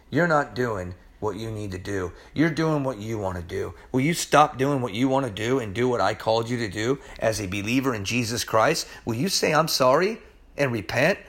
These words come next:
and stop and be, say, 'I want to be a believer'? I'm tired of alcohol every night. I'm tired of clubbing it. I'm tired of sleeping with women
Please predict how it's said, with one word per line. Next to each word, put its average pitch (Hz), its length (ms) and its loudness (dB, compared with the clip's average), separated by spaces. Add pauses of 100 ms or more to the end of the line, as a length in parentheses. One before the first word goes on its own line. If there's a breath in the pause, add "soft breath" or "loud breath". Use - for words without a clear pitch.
(140)
and 110 100 -2
stop 156 560 4
and 120 160 -2
be, 117 120 -6
say, 120 360 0
'I 147 160 10
want 175 200 2
to 147 80 -2
be 156 180 -2
a 120 80 2
believer'? 143 720 2 (720 soft breath)
I'm 131 200 0
tired 196 340 8
of 170 120 4
alcohol 185 580 6
every 226 180 2
night. 247 320 4 (220 loud breath)
I'm 151 80 0
tired 190 300 8
of 151 100 -2
clubbing 185 400 4
it. 254 180 0 (180 loud breath)
I'm 147 120 -2
tired 185 260 4
of 180 140 0 (180 loud breath)
sleeping 190 460 -2
with 175 120 0
women 226 520 2